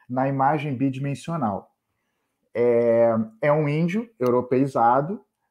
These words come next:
né, é, carregando o peso da humanidade, é, sobre os ombros. Então, essa mudança, essa transformação de personagem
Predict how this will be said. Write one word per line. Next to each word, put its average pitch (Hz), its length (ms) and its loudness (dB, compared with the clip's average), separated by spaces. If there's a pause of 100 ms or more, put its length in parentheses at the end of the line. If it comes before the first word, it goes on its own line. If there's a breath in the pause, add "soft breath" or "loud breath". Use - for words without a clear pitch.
né, 113 500 -2 (280 loud breath)
é, 117 880 2
carregando 151 560 2
o 185 60 -6
peso 131 420 0
da 135 100 0
humanidade, 113 920 -4 (800)
é, 117 800 0
sobre 135 300 -2
os 143 100 -2
ombros. 107 460 -2 (220)
Então, 147 600 0 (420)
essa 196 560 0 (220)
mudança, 139 680 0
essa 131 180 -4
transformação 165 1300 -2 (480)
de 110 380 -2
personagem 110 1160 -2